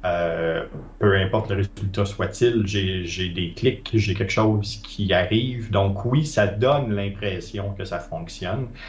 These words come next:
Euh, reste maintenant à voir, ben, ça, c'est quoi fonctionner ?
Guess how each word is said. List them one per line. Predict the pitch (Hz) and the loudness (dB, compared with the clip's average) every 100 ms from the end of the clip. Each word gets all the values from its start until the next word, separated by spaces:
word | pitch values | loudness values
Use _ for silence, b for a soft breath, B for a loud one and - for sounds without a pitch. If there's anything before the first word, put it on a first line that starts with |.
| B B B - | B B B -2
Euh, | 87 87 87 82 82 80 | 0 2 2 0 0 0
reste | 101 101 92 | 0 0 0
maintenant | 82 98 | -2 0
à | 117 95 85 | 2 4 2
voir, | 95 98 120 101 | 4 6 6 4
ben, | 92 87 87 85 87 98 104 101 - - - - - - | -2 -2 -4 -4 -6 -6 -4 -4 -4 -14 -18 -20 -20 -20
ça, | - - - | -4 -4 -4
c'est | - 101 | -4 -2
quoi | - 113 | 2 2
fonctionner ? | 107 92 92 87 92 | 0 -6 -4 -4 -6